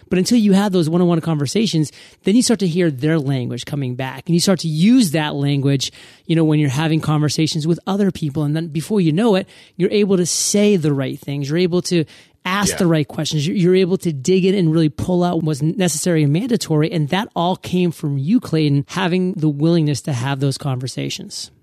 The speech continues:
Speaker 2: It is a game changer because something you always talked about on the show over the years is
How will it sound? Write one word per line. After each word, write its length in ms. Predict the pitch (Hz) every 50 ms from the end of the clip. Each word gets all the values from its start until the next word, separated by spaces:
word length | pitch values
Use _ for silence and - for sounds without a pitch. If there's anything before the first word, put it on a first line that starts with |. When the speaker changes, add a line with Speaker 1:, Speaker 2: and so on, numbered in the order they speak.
| _ _ _ _ _ _ - -
Speaker 2:
It 100 | 143 139
is 120 | 139 127
a 60 | 123
game 380 | 101 - - 127 139 170 180 170
changer 400 | - - 113 92 87 - 82 80
because 300 | - 113 - 131 120 -
something 280 | - 160 156 156 135
you 160 | 120 123 135 135
always 180 | 123 113 -
talked 260 | - - 110 104 -
about 180 | 98 98 92 92
on 60 | 87
the 80 | 87 82
show 200 | - - 104 95
over 140 | 92 87 87
the 80 | 82
years 400 | 80 85 85 82 82 78 - - -
is 360 | 104 98 90 90 87 85 -